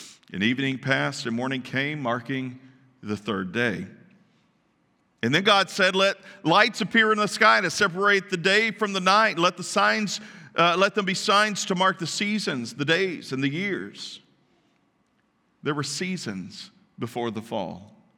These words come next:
but they were bearable seasons, not fraught with danger.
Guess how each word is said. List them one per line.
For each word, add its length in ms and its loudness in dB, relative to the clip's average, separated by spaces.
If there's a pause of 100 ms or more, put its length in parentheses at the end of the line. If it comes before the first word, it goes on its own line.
(1500)
but 160 0
they 140 4
were 160 -2
bearable 460 0
seasons, 840 -8 (640)
not 320 -2
fraught 320 -2
with 180 -10
danger. 480 -2